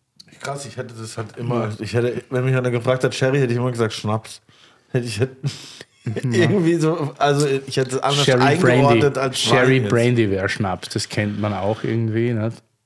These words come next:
Speaker 1: Ja, wahrscheinlich meine ich das.
Speaker 2: Ja, aber na, also immer. Und der, der Hauptunterschied, also in Englisch sagt man ja einfach, das ist der Überbegriff Fortified Wine,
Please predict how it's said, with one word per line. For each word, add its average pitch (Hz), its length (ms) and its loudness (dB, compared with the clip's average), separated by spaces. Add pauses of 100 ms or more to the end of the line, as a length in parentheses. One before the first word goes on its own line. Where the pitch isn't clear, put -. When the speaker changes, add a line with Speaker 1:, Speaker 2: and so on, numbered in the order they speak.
(260)
Speaker 1:
Ja, 117 120 -2
wahrscheinlich 107 340 0
meine 104 160 0
ich 98 60 -6
das. - 320 -6
Speaker 2:
Ja, 107 200 -4 (560)
aber 113 460 0 (120)
na, 110 300 -4
also 110 200 -6
immer. 107 260 -4
Und 104 220 -4
der, 110 80 0
der 110 320 -4
Hauptunterschied, 123 760 0
also 107 240 -2 (540)
in 117 140 -4
Englisch 120 400 -2
sagt 110 220 -4
man 110 140 -2
ja 104 80 -2
einfach, 104 440 -4
das - 180 0
ist - 60 -8
der - 60 0
Überbegriff 107 460 0
Fortified 120 760 0
Wine, 123 340 0